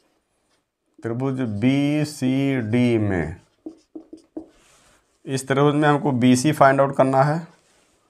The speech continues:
तो बीसी को ऊपर रखते हैं और ये डीसी सेवेंटी फ़ाइव मीटर दिया है, तो डीसी को नीचे रखते हैं। तो इस त्रिभुज में आधार बटे लंब हो गया,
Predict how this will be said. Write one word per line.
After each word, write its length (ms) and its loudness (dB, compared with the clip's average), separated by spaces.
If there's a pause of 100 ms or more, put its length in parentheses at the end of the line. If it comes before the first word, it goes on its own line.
(420)
तो 100 -8
बीसी 420 -2
को 140 0
ऊपर 220 4
रखते 280 2
हैं 400 -4 (960)
और 260 -2
ये 180 2
डीसी 480 2 (1900)
सेवेंटी 480 -2
फ़ाइव 240 6
मीटर 260 2
दिया 300 6
है, 240 0
तो 320 -14 (120)
डीसी 340 -4
को 120 -2
नीचे 320 -2
रखते 280 0
हैं। 240 -4 (720)
तो 100 -2
इस 180 -2
त्रिभुज 340 0
में 360 0 (1160)
आधार 600 6 (1800)
बटे 340 -4
लंब 320 4
हो 160 0
गया, 200 0